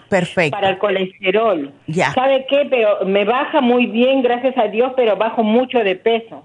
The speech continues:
Speaker 1: Ándele. Bueno, pero
Speaker 2: Bajo mucho, mucho de peso.
Speaker 1: Entonces,
Speaker 2: ¿Y me, y para
Speaker 1: ya.
Speaker 2: qué? Me hizo mucho bien porque el doctor dijo, "¿y cómo lo bajaste el colesterol?"
Speaker 1: Ok.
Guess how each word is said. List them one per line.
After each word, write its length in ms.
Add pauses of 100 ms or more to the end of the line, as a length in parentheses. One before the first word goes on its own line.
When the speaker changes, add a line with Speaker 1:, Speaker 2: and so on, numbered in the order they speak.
(100)
Speaker 1:
Ándele. 680 (360)
Bueno, 440
pero 340
Speaker 2:
Bajo 100
mucho, 680
mucho 440
de 180
peso. 360
Speaker 1:
Entonces, 460
Speaker 2:
¿Y 20
me, 240
y 140
para 280
Speaker 1:
ya. 60
Speaker 2:
qué? 140
Me 180
hizo 220
mucho 380
bien 180
porque 180
el 60
doctor 300
dijo, 200
"¿y 120
cómo 260
lo 100
bajaste 440
el 60
colesterol?" 580
Speaker 1:
Ok. 400